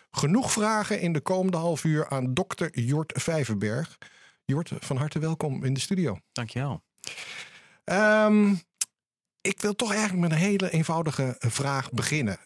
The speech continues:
Speaker 1: Eh, en eigenlijk ook voor mijn eigen, eh, lering en, eh, misschien wel de vermaak. Wat is nou precies een neuroloog? Want ik vraag dat omdat ik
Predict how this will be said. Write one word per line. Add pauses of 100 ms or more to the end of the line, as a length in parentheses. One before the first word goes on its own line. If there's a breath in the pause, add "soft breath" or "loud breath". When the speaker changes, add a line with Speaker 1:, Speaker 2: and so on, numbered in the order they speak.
Speaker 1:
Eh,
en
eigenlijk
ook
voor
mijn
eigen,
eh,
lering
en,
eh, (380)
misschien
wel
de
vermaak. (380 loud breath)
Wat
is
nou
precies
een
neuroloog?
Want
ik
vraag
dat
omdat
ik